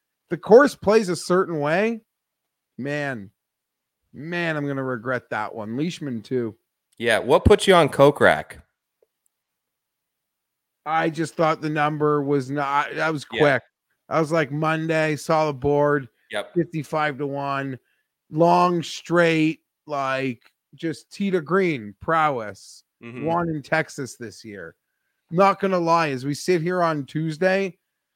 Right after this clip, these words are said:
Speaker 1: be tempted to trade that for Leishman or Lowry. <laughs> I
Speaker 2: Yeah.
Speaker 1: don't know, man. I'm feeling like I'm starting to second guess myself.
Speaker 2: I'm second. The one I'm, I'm, I'm curious about is Wolff. The number doesn't seem great, but does anybody's number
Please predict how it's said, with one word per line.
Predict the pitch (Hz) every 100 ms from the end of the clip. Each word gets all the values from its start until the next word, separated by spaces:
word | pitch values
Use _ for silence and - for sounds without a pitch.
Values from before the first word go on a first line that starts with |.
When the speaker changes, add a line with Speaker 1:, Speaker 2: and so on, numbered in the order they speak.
| _ _ -
Speaker 1:
be | 165
tempted | - 180 175 170 139
to |
trade | 120 - 151 151 131
that | 123 104 104
for | - 120
Leishman | 127 127 - 143 131
or | 113
Lowry. | 101 98 107 110 92 85 90 _ _
<laughs> | _
I | 120 147
Speaker 2:
Yeah. | -
Speaker 1:
don't | 156 147
know, | 151 139
man. | 123 113
I'm | 110 117
feeling | - 151 143 139
like | 135 139
I'm | 131
starting | - 151 143
to |
second | 127 151 135 131 110
guess | 117 120
myself. | 113 95 - 73 58 87 _ _ _ -
Speaker 2:
I'm | 156 196
second. | - 202 196 156
The |
one | 156 185
I'm, | 202 185
I'm, | - 143 143 - -
I'm | 120 117 113 110 -
curious | - 135 135 127 110
about | 110 107
is | 92 90
Wolff. | 95 87 73 -
The | 113
number | 131 160 190
doesn't | 180 151 131
seem | 131 110 98
great, | 101 98
but | 143 151
does | 175 160
anybody's | 190 262 294 269 143
number | 107 107 123 139 143 139 139